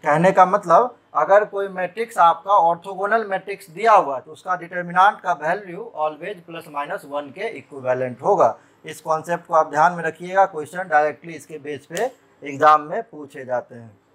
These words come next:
ठीक है, चलिए जाते जाते मेरा video अगर आपको अच्छा लगा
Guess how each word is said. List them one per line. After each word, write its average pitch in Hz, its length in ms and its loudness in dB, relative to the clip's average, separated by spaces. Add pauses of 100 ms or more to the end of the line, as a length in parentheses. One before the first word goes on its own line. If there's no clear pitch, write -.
(300)
ठीक 143 140 -12
है, 208 100 6 (460)
चलिए 120 240 -2 (920)
जाते 147 200 4
जाते 170 260 6
मेरा 170 180 4
video 165 300 -2
अगर 160 120 2
आपको 151 280 4
अच्छा 165 220 -2
लगा 160 220 0